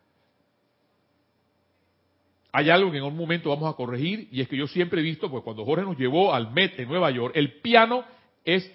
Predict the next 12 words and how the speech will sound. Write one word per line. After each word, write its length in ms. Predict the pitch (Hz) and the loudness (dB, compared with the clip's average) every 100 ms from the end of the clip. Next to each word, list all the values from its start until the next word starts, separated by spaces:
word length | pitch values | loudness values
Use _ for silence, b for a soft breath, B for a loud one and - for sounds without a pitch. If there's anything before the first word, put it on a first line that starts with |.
| - | -4
lo 280 | 147 151 | 0 0
primero 400 | - 123 170 220 | 0 -4 -2 -2
que 80 | 160 | -4
está 340 | 135 185 226 - _ _ _ - | -6 -2 -2 -4 _ _ _ -4
en 300 | 185 202 - _ _ _ _ _ _ - | -4 -4 -16 _ _ _ _ _ _ -10
una 180 | 156 175 | -8 -8
sinfónica. 580 | 180 147 107 92 - _ _ _ _ _ _ _ _ _ | -10 -14 -14 -14 -20 _ _ _ _ _ _ _ _ _
Y 100 | 139 | -6
está 180 | 127 170 | 0 0
a 220 | - 156 | 2 4
un 240 | 151 165 190 | 4 4 4
lado 440 | 233 254 277 - | 6 4 0 -4